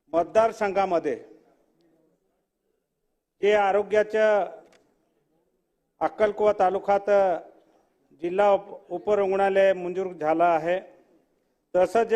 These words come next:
मोलगीमध्ये जिल्हा उपरुग्णालय मंजूर करण्यात आला आहे आणि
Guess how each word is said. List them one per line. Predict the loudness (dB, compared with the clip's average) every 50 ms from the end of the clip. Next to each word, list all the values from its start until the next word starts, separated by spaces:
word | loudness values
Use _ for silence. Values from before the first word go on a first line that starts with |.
| 2 4 4 2 0 -2 -10 -18 _ _
मोलगीमध्ये | -16 -8 -2 0 0 0 -2 -4 -4 -4 -2 2 0 2 4 2 0 0 -2 -12 -20 -20 -20 -20 _ _ _ _ _ _ _ _ _ _ _ _ _ _ _ _
जिल्हा | -6 -2 0 0 2 2
उपरुग्णालय | 0 0 -2 -2 -2 0 0 -2 0 0 0 2 2 0 0
मंजूर | 0 -2 -6 -2 -2 -2 -2 -2 -4 -4
करण्यात | -6 -10 -8 -4 -4 -2 -2 -2 -4 -2 0
आला | -2 0 2 2
आहे | 2 2 2 2 0 -2
आणि | 0 -2 -4 -6